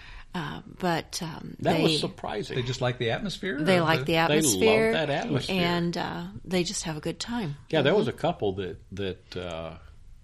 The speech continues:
Speaker 2: you told me, 'cause you met her at the wine uncorked, girls
Speaker 1: Girls
Speaker 2: uncorked,
Speaker 1: Uncorked.
Speaker 2: whatever that was.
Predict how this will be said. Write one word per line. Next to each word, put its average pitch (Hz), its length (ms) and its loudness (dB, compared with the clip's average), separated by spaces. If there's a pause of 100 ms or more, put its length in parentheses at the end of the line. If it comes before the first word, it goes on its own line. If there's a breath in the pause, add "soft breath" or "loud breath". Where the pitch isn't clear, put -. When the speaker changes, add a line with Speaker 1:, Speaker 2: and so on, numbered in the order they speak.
(320)
Speaker 2:
you 98 340 -4
told 90 320 2
me, 85 100 -4
'cause 92 280 -6
you 147 120 -4
met 120 280 -2
her 107 260 -4
at - 180 -8
the 85 200 -4
wine 101 480 -2
uncorked, 95 760 -6
girls - 180 -2
Speaker 1:
Girls 180 180 2
Speaker 2:
uncorked, 175 120 2 (500)
Speaker 1:
Uncorked. - 40 -12
Speaker 2:
whatever 95 280 -2
that 82 180 -10
was. 85 440 -2